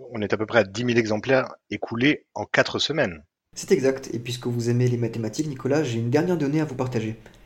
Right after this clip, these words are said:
Speaker 2: Les ventes de l'année deux mille vingt-deux des versets sataniques, retenues jusqu'au dix-huit septembre, sont l'équivalent du cumul des ventes recensées entre deux mille sept et deux mille vingt et un.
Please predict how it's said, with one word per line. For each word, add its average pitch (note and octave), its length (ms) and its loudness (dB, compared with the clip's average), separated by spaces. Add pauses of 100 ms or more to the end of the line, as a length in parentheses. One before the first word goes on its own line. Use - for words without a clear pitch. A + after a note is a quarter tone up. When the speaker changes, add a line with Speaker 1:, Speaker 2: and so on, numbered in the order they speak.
(220)
Speaker 2:
Les B2 120 4
ventes C#3+ 240 2
de B2+ 80 4
l'année B2 160 4
deux A#2+ 100 0
mille A2+ 140 -4
vingt-deux B2 300 0
des A#2+ 120 2
versets G#2+ 360 -2
sataniques, A#2+ 640 -6 (100)
retenues B2+ 500 0
jusqu'au A#2 280 -6
dix-huit A2 220 -8
septembre, D3 480 -4 (300)
sont - 220 -2
l'équivalent D#3 640 4
du B2 180 -4
cumul G#3+ 460 0
des D#3+ 120 8
ventes C3+ 300 2
recensées B2 500 0
entre B2 180 -2
deux A#2 120 -2
mille A#2+ 140 0
sept C3 320 -2
et C#3+ 80 -2
deux C3+ 80 -2
mille B2+ 140 0
vingt A2+ 160 -6
et G2 60 -8
un. G#2+ 60 -14